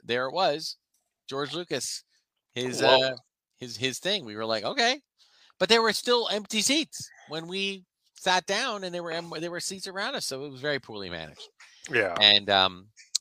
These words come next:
Speaker 1: they've since been able to fix that, but I did know this, I didn't know that Lucasfilm actually sued Gen Con for,
Speaker 2: Wow.
Speaker 1: you know, breach of contract in the way they handled it, and they actually <laughs> went out of business from there, so don't mess with Lucasfilm.
Speaker 2: Wow.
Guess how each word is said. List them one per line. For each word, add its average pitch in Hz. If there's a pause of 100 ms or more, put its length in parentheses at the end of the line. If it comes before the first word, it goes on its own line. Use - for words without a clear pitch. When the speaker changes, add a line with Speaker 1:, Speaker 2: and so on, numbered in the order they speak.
Speaker 1:
they've 143
since 165
been 135
able 120
to 101
fix -
that, 92
but 98
I 95
did 120
know 117
this, 104
I 107
didn't 110
know 107
that 101 (420)
Lucasfilm 110
actually 104
sued 117
Gen 110
Con 80 (380)
for, 87
Speaker 2:
Wow. 101
Speaker 1:
you 98
know, 87 (420)
breach 113
of 104
contract 95 (380)
in 95
the 95
way 92
they 92
handled 95
it, 110
and 90
they 92
actually 92
<laughs> 117
went 151
out 160
of 156
business 147
from 107
there, 95
so 90 (380)
don't 104
mess 127
with 127
Lucasfilm. 107
Speaker 2:
Wow. 104